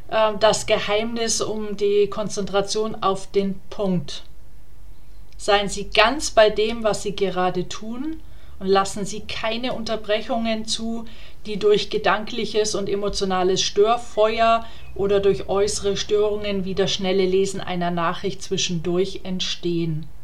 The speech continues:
Ja, im Folgenden ein paar konkrete Tipps.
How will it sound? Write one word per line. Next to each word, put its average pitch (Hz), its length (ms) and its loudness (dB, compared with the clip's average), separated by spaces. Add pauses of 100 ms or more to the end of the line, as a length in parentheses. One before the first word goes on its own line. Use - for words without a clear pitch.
(2250)
Ja, 220 120 4
im 208 100 0
Folgenden 240 640 0
ein 214 300 -2
paar 214 200 0
konkrete 196 760 -2
Tipps. - 560 -6